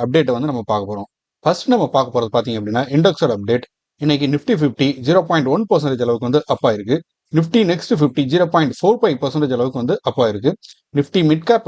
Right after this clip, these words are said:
ஒன் ஃபிஃப்டி ஜீரோ பாயிண்ட் ஜீரோ எயிட் பர்சன்டேஜ் அளவுக்கு அப் ஆயிருக்கு. Nifty Small Cap டூ ஃபிஃப்டி Index மைனஸ் ஜீரோ பாயிண்ட் ஜீரோ த்ரீ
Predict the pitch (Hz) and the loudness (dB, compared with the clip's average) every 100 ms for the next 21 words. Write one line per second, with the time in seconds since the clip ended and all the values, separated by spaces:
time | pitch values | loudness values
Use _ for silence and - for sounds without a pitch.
0 | 120 127 143 143 117 185 143 151 160 165 | -6 -2 -2 -2 -2 -4 0 2 2 2
1 | 147 120 120 185 180 160 - 123 135 127 | 0 -2 0 0 2 2 2 -2 0 0
2 | 113 123 156 165 123 139 107 101 165 - | 2 0 -2 -2 0 2 0 0 -2 -4
3 | _ _ 160 156 202 165 170 202 214 165 | _ _ -4 -2 0 0 2 2 2 -2
4 | - 170 160 127 127 123 165 151 - 131 | -2 -2 -2 -2 -2 0 0 -4 -2 0
5 | 139 156 131 147 151 165 135 151 180 160 | 2 2 2 0 2 0 0 -2 -2 -2